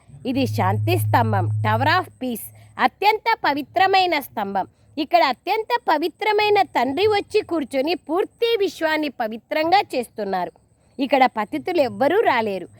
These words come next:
కానీ బాబా చెప్తున్నారు, "పతితులందర్నీ పావన చేసేందుకే నేను వచ్చాను." ఈ ఆటలో నా పాత్ర కూడా ఉంది.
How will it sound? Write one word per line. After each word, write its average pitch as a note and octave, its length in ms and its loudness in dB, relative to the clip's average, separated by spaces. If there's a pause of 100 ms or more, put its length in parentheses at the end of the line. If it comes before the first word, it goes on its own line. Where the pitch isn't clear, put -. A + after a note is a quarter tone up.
(220)
కానీ B3 420 0 (180)
బాబా G#3+ 320 2 (120)
చెప్తున్నారు, A#3 800 -2 (260)
"పతితులందర్నీ G#4 880 2 (120)
పావన D4 300 0
చేసేందుకే F#4 760 -4
నేను E4+ 280 2
వచ్చాను." G#3+ 420 -2 (320)
ఈ C4+ 140 4
ఆటలో C4 560 2
నా C#4+ 200 0
పాత్ర G3+ 460 -4
కూడా D#4 360 0
ఉంది. A3 280 -2